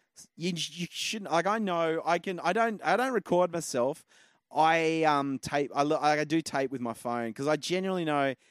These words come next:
if I have a bad gig, it's usually, I'm usually too fast. And I know I'm probably gonna listen back to this podcast and go, "Yeah, you're going too fast."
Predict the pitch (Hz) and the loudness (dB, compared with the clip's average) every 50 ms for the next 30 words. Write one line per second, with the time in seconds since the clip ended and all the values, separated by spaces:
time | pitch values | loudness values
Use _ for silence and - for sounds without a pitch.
0 | _ _ _ _ 214 233 277 269 262 190 185 190 185 170 143 120 - 131 156 208 | _ _ _ _ 0 2 2 2 0 0 0 2 2 0 -2 -4 -4 -4 -4 -2
1 | 277 403 - _ _ _ _ _ _ 143 131 - - 160 170 180 165 156 165 170 | -4 -6 -10 _ _ _ _ _ _ -12 -8 -6 -4 -2 -2 -4 -4 -4 -4 -2
2 | 165 160 156 156 156 151 139 - 127 131 135 135 135 135 131 - 139 127 117 113 | 0 0 0 0 0 -2 -4 -4 -4 -4 -2 -2 -2 -4 -4 -6 -6 -6 -6 -6
3 | - - 131 120 110 - - 113 143 - - - - - - - - - _ _ | -6 -8 -8 -8 -6 -6 -4 -4 -4 -4 -4 -6 -6 -10 -12 -14 -18 -20 _ _
4 | _ _ 127 135 143 143 147 151 143 139 131 131 113 127 123 - 156 143 139 123 | _ _ 0 2 2 4 4 6 6 6 6 4 2 0 -2 -2 -2 -2 -2 -2
5 | 117 117 113 110 - - - 110 104 107 - - - 110 104 - - - 127 123 | -2 -2 -4 -4 -6 -6 -6 -4 -4 -4 -6 -8 -12 -12 -12 -8 -4 -2 -2 -2
6 | 117 - 110 98 - - 110 113 110 107 104 87 113 131 139 139 120 110 113 113 | -2 -4 -6 -6 -6 -8 -6 -4 -4 -4 -4 -2 0 0 0 0 0 0 -2 -2
7 | 110 117 113 120 120 - - 117 107 - 120 113 113 117 135 - - | -2 -2 -2 -2 -4 -6 -6 -8 -8 -6 -6 -4 -4 -4 -4 -6 -10